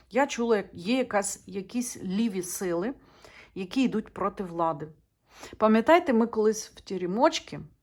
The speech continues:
десь декілька тижнів тому, ми говорили про якийсь бунт,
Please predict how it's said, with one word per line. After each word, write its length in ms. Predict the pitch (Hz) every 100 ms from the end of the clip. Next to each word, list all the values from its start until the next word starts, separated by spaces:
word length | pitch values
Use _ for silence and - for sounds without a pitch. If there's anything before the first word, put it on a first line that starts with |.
| _ _
десь 500 | 143 226 254 - - - _ _ _ _
декілька 480 | 170 202 196 165 165
тижнів 400 | 160 175 170 160
тому, 380 | - 165 160 147
ми 160 | 147 175
говорили 640 | 175 160 175 185 180 156
про 200 | 156 160
якийсь 260 | - 175
бунт, 560 | 151 147 156 156 151